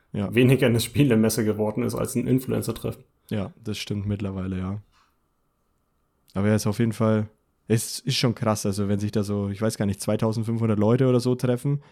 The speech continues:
Speaker 1: sich alle zusammenschließen in ein Netzwerk und dann, dann ordentlich zocken, hat schon auf jeden Fall was. Aber ich war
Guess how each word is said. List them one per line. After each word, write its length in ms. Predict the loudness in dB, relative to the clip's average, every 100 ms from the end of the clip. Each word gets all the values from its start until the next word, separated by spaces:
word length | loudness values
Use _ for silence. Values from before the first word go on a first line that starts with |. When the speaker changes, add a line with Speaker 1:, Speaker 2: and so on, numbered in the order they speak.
| _ _ _ _
Speaker 1:
sich 280 | -4 -2
alle 340 | 0 2 0 -2 _ _ _ _ -6
zusammenschließen 960 | 0 2 2 0 0 0 0 0 -2 -4 _ _ _ _ _ _ _ _ _ _ -6
in 140 | -2
ein 120 | 0 0
Netzwerk 420 | 0 0 0 2
und 120 | 0
dann, 360 | 2 2 0 0
dann 180 | 0
ordentlich 400 | 2 2 2 -2
zocken, 340 | -2 -2 0 -2
hat 140 | -4
schon 180 | -2 0
auf 140 | 0
jeden 160 | -2 -4
Fall 200 | -2 -2
was. 160 | -2 0
Aber 140 | 0
ich 180 | -2 2
war 220 | 2 2